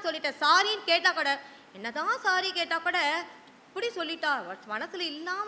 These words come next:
வந்துடுமா?" எப்படி மனசுல கருவின்னு உட்காந்துருக்கோம் நம்ம, பண்றோமா இல்லையா? சரி, இப்ப இவ்ளோ நம்ம மனசுல இவ்ளோ வாங்கிட்டு இருக்கோமே, எம்பெருமான் இடத்துல போய் திரு கோவிலுக்கு முன்ன போன போது இல்லை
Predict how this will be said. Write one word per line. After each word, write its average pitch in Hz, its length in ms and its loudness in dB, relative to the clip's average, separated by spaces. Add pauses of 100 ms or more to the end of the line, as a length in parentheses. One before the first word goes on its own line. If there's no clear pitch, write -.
(140)
வந்துடுமா?" 320 380 -4 (560)
எப்படி 415 460 -6 (120)
மனசுல 381 260 2 (220)
கருவின்னு 403 420 0
உட்காந்துருக்கோம் 294 480 0
நம்ம, 196 180 -10 (440)
பண்றோமா 370 340 6 (100)
இல்லையா? 269 220 -2 (400)
சரி, 381 220 6
இப்ப 320 120 -6 (100)
இவ்ளோ 349 280 -2 (400)
நம்ம 320 140 2 (100)
மனசுல 403 300 2
இவ்ளோ 320 140 4 (120)
வாங்கிட்டு 320 320 0
இருக்கோமே, 240 320 -6 (480)
எம்பெருமான் 359 460 4
இடத்துல 330 240 2 (120)
போய் 320 280 0
திரு 330 140 -4 (120)
கோவிலுக்கு 339 360 0 (100)
முன்ன 294 280 -2
போன 277 280 -4
போது 247 180 -4 (500)
இல்லை 392 240 2